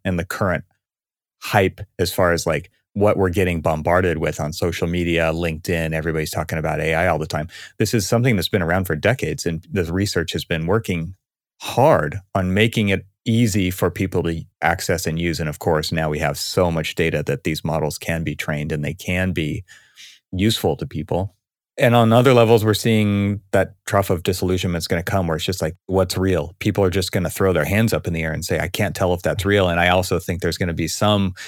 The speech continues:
kind of, like, rubber stamp that we're gonna wanna put on things that say, "This is absolutely not A I. This is a hundred percent human creativity. And that's what you're paying for." I think there's gonna be all kinds of, you know, variations along that gradient in between those two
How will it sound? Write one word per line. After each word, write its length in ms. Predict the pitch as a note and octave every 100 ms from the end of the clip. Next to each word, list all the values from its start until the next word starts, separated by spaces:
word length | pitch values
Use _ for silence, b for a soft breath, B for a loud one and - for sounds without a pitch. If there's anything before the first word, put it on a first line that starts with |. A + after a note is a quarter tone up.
| -
kind 220 | - G2+
of, 100 | F2+
like, 220 | F2 D2+
rubber 300 | G2+ F#2 F2
stamp 460 | E2 - G2 F#2+ F2+
that 220 | F2 - B B B
we're 120 | A2
gonna 140 | G2+ F2+
wanna 220 | F2 D#2+
put 160 | - G#2+
on 140 | F2+
things 280 | F2+ E2+ D#2+
that 100 | E2+
say, 160 | - D#2+
"This 220 | F2+ F2+
is 100 | D#2+
absolutely 600 | E2+ F2 F#2 E2+ C#2+ D#2+
not 280 | D#2 F2 G#2
A 140 | D#2
I. 160 | D2+ D2+
This 180 | E2+ -
is 100 | E2+
a 60 |
hundred 460 | C#2 - A#2+ G2 -
percent 340 | F2 - E2+
human 300 | - F#2 E2 D2+
creativity. 720 | D#2+ D2 - D2 D#2+ F2+ C3+ B B B B _
And 120 | G#2+
that's 200 | G2+ G2+
what 140 | G2+ -
you're 80 | -
paying 260 | F#2 F2
for." 340 | E2 - - - _ _ _ _ -
I 80 | C3+
think 200 | D3+ C3+
there's 160 | B2
gonna 140 | G#2 A#2+
be 120 | A2
all 220 | G2 G2
kinds 280 | G2 G#2+ F#2
of, 180 | F2+ - _ _ -
you 140 | F#2
know, 220 | D#2+ D#2 - _ _ _ G#2
variations 880 | G2 G#2 G#2 F#2+ F#2 - F2+ D#2+
along 280 | E2+ D#2+ D#2+
that 180 | D#2+ D#2+
gradient 500 | E2+ E2+ E2 D2+ -
in 100 | E2
between 340 | D#2+ - E2
those 220 | D#2+ D#2
two 480 | - - E2 D#2 D#2